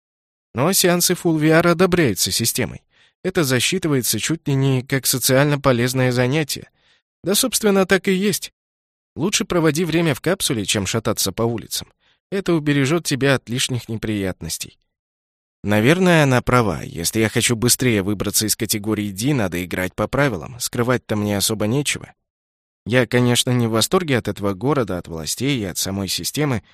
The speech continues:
но выйдите на эти улицы и попробуйте отыскать того, кто доволен.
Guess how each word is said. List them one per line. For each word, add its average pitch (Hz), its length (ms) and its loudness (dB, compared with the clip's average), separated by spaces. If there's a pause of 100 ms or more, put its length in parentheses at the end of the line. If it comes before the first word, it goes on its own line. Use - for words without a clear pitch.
(260)
но 135 260 0
выйдите 208 380 0
на 170 160 4
эти 165 140 0
улицы 170 480 2
и 143 40 0
попробуйте 147 540 0
отыскать 139 420 0
того, 135 260 2
кто 127 200 -2
доволен. 117 500 0